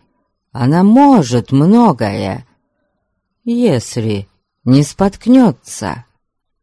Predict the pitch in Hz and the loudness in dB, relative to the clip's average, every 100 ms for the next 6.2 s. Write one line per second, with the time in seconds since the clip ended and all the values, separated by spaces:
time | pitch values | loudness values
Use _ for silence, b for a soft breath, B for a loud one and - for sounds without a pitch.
0 | _ _ _ _ _ _ _ _ _ _ | _ _ _ _ _ _ _ _ _ _
1 | _ _ 156 147 135 131 135 160 151 165 | _ _ -8 -6 -4 -4 -4 -6 -6 -4
2 | 170 127 107 113 131 123 101 - - - | -4 -2 -2 0 0 0 -2 -8 -14 -14
3 | 143 - _ _ _ _ _ _ 160 170 | -14 -20 _ _ _ _ _ _ -6 -2
4 | 202 220 208 - 233 226 196 - 165 120 | 0 2 0 -2 -4 -2 -6 -4 -4 -2
5 | 110 - 113 185 226 208 214 196 - 185 | -6 -6 -6 -2 -2 -2 -6 -6 -4 -2
6 | 185 | -2